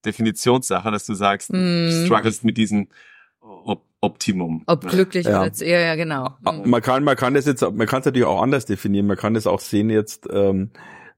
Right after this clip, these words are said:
Speaker 3: zum Beispiel als eine, ähm, ja, als eine vollständige Animus-Anima-Integration. Also du hast deinen weiblichen und deinen männlichen Pol integriert, ja. Also,
Speaker 1: Mhm.
Speaker 3: also im Prinzip,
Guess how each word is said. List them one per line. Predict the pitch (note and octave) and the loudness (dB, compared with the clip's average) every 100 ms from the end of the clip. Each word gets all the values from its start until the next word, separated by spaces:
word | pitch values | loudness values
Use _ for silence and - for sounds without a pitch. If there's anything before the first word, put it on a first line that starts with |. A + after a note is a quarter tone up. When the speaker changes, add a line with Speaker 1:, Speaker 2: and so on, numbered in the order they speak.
| - | -6
Speaker 3:
zum | A2 | 0
Beispiel | G2 G2+ - A2+ G2+ | 2 2 2 2 2
als | F#2 G2 G2 | 2 2 0
eine, | C2 F#2+ G2 F#2+ F#2 - _ _ _ - | 0 2 4 4 2 -2 _ _ _ -2
ähm, | F2+ F#2 F2 F#2 E2+ - _ _ _ - | 2 2 2 -2 -6 -12 _ _ _ -2
ja, | F#2+ A2 F#2 | 2 2 0
als | G2 G2 | -2 -2
eine | G2+ F#2+ | 0 0
vollständige | - - A2 B2 A#2+ B2 - - - A2+ A2 A2+ A2+ G#2+ G#2+ G#2 - | -2 2 4 4 2 -4 -10 -14 -2 2 2 2 2 4 4 2 -2
Animus-Anima-Integration. | F2+ G#2+ A#2 A#2 A2+ A2+ - F2+ G#2+ C3 G#2 F#2 - A2+ A2 F#2+ G2+ - G#2+ | -2 0 2 0 0 0 -2 0 2 4 4 2 0 -2 -2 0 -2 0 0
Also | G2 | 2
du | G2+ | 2
hast | G2+ | 2
deinen | G2+ F#2+ | 2 2
weiblichen | G2 - B2+ B2 A#2 | 0 0 -2 -2 -2
und | D3+ C#3 | 0 2
deinen | G#2 | 2
männlichen | G#2 B2 B2 G#2+ F#2 | 2 2 0 -2 -4
Pol | A#2+ G#2+ | -4 -2
integriert, | G2+ - - A#2 A#2 - | -4 -8 -6 0 0 0
ja. | D2+ F2+ A#2+ - - - | 0 -2 -4 -14 -18 -6
Also, | - A#2 | 0 2
Speaker 1:
Mhm. | - - - F#2+ G#2+ - - _ - D#3+ | 0 -2 -12 -12 -14 -16 -20 _ -20 -6
Speaker 3:
also | A2+ A2+ A#2+ | -2 2 2
im | A#2 C3 | 2 -2
Prinzip, | A2+ A#2+ G#2+ - D#3+ - | 0 -2 0 -2 -4 -6